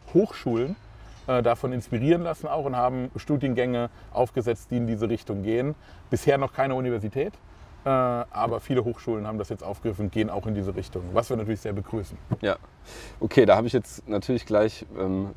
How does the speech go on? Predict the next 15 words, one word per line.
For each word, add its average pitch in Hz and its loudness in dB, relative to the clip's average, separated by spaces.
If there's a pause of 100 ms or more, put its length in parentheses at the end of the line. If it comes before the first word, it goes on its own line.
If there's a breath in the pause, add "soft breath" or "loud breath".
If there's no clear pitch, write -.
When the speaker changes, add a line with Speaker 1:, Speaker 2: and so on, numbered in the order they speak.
Speaker 2:
ein 95 -6
paar 113 6
Fragen 87 2
zu, - -4
aber 92 2
ich 95 -10
fange 110 -2
vielleicht 101 -2
mal, 104 0 (440 loud breath)
äh, - -4
an 107 0
mit, 104 -2
mit 101 -4
dem 98 0
Thema 101 2